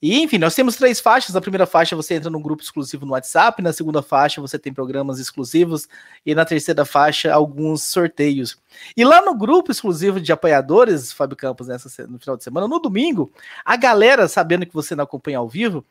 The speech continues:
eles se organizaram pra fazer uma vaquinha, pra pagar um carro de som, pra ir na porta da sua casa ficar dando spoiler.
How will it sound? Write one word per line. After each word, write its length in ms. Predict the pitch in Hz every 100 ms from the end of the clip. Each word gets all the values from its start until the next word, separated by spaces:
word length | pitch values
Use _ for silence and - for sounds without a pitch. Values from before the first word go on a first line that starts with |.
| _ _ _
eles 300 | 208 247 -
se 200 | - -
organizaram 840 | 320 302 320 269 170 170 202 262 269 _ _ _
pra 120 | 233
fazer 220 | 233 233 240
uma 160 | 302
vaquinha, 640 | 285 254 - - 214 277
pra 100 | 262
pagar 300 | 240 240 214
um 120 | 294 370
carro 300 | 294 240 214
de 120 | 185
som, 380 | - - 185 226
pra 120 | 247
ir 40 |
na 120 | 247
porta 400 | 240 - 277 339
da 100 | 285
sua 180 | 247 247
casa 300 | - 202 220
ficar 160 | 208 226
dando 220 | 214 233
spoiler. 480 | - - 160 151